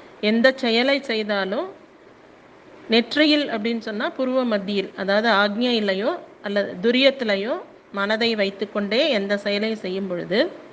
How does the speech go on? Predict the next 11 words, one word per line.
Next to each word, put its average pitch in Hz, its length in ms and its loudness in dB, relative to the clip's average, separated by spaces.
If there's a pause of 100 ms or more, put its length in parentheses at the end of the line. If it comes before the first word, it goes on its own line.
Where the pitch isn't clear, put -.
(760)
அயரா 262 460 4
விழிப்பு 254 360 -4
நிலை 233 300 -2
அப்படிங்கிறது 196 500 -6
வரும். 190 400 -2 (720)
அது 220 180 4
மட்டும் 247 260 2
இல்லாம 233 320 2
சுவாமிஜி 226 400 -2
என்ன 214 280 -2
சொல்றாரு, 214 420 0